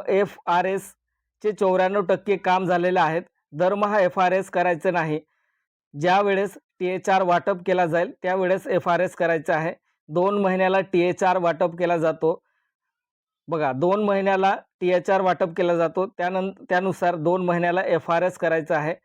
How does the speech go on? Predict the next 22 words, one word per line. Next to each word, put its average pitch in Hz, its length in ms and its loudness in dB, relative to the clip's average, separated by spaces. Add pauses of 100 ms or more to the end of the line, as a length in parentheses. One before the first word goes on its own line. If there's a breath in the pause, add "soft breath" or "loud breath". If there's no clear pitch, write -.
(260)
एफआरएस 196 540 0
करताना 190 400 0
येणाऱ्या 185 300 2
टेक्निकल 180 520 0
अडचणी 175 380 0
केंद्र 170 400 0
शासनाकडे 170 500 0
कळवून 170 380 0
त्यात 170 260 0
दुरुस्ती 165 400 -2
करून 160 320 -2
घेऊ, 160 440 -2 (380 soft breath)
असे 151 180 -6
आयुक्तालयाकडून 160 680 0
सांगण्यात 151 420 -2
आले. 131 220 0 (360)
तर 175 80 -6
बघा, 170 280 2 (380)
आयुक्तालयाकडून 190 1000 -2
काय 180 200 2
म-, 185 120 0
अ, 180 280 2